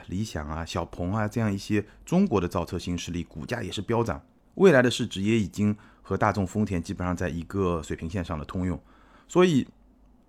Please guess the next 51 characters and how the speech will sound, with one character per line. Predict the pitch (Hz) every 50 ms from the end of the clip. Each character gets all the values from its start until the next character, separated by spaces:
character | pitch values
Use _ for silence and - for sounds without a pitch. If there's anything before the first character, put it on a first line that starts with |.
| _ _ _ _ _ _ _ _ _
很 | - - 104
难 | 101 110 -
想 | 95 85
象。 | 82 101 90 - -
那 | 113 110
这 | - 185 156
个 | 131 107
逻 | 90 82 90 95
辑 | - - 110
呢， | 107 98 92 90 - - _ _ _ _ _ _ _ _ _ _ _ _ _ _ -
找 | - 82
机 | 82 98 101
会 | 117 110 62
我 | 80 80
专 | - 110 98
门 | 92 80
跟 | 87 80
大 | 85 85
家 | 90 82
聊 | 80 71 76
一 | 85 85
期。 | - - - - - _ _ _ _ _ _ _ _ _ _ _ _
好， | - 117 -
第 | - 156 170
六 | 190 165
件 | 147 139 117
事 | - 110
情 | 117 110
就 | 101 113
是 | 101 - 107 -
新 | - - 143 147 139
能 | 120 110
源 | 110 104 98 95
车 | - 101 98 -
重 | - - 92 90
新 | 104 101 92
崛 | 82 85 95
起。 | - - - - - _ - - - - - - - - - - - _ -
二 | 220 254
零 | 208 196 214
一 | 220 247
九 | 226 - 127 98 90
年 | 90 92 98 101 - - _ _
的 | 135 117
情 | - 107 104
况 | 123 117 104
是 | 107
什 | - 82
么 | 80 80
呢？ | 82 78 - -
就 | -